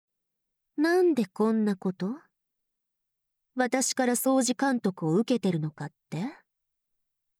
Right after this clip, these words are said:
バカね。ほんの三十分前のことも忘れたの？私は今日バイトが休みで、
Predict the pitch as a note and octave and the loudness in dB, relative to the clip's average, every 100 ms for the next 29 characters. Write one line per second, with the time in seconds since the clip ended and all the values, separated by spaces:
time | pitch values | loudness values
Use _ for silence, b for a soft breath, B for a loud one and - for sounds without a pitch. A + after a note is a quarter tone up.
0 | _ - G3+ E3 F#3 - F3 D#3 F#3 A3+ | _ -2 0 2 0 -2 -6 -4 -6 -10
1 | _ _ _ _ _ _ - C#4 D4+ D#4+ | _ _ _ _ _ _ -4 0 2 2
2 | E4+ D#4 D#4+ F4 - F#4+ F4 F#4 G4 E4 | 0 0 2 0 0 2 2 4 2 2
3 | G#3+ G3+ F3+ D#3+ D#3+ G#3+ G#3+ B3+ F3+ D3+ | 0 0 0 0 0 0 -2 -2 -2 -4
4 | C#4+ _ _ _ _ _ _ _ _ _ | -10 _ _ _ _ _ _ _ _ _
5 | _ _ _ _ _ _ _ _ _ C4 | _ _ _ _ _ _ _ _ _ -2
6 | C4+ D4 - D4 C#4 D4 C4 E3+ A#3 B3+ | 0 0 2 0 2 2 2 2 0 0
7 | C4 A#3+ A#3 A3+ - B3 G#3 F3 F3+ | 0 2 2 0 0 0 0 -2 -4